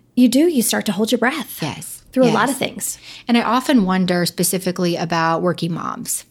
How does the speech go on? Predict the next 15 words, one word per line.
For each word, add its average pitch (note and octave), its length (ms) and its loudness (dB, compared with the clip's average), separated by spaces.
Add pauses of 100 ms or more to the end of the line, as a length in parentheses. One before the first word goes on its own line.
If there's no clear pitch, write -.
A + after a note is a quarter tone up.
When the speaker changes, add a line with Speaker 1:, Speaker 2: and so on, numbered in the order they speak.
(200)
Speaker 1:
Mm. G3+ 400 -4 (1040)
Speaker 2:
Man, E3+ 480 0
what's G3 200 -2
that G3+ 260 -2
list D#3+ 500 -2
of F3 120 -6
<laughs> - 20 -14
things G3 340 4
we've F3 180 4
got E3 180 0
to E3 80 -2
give E3 160 -2
ourselves D#3 400 -4
permission D3+ 500 -6
for? - 420 -8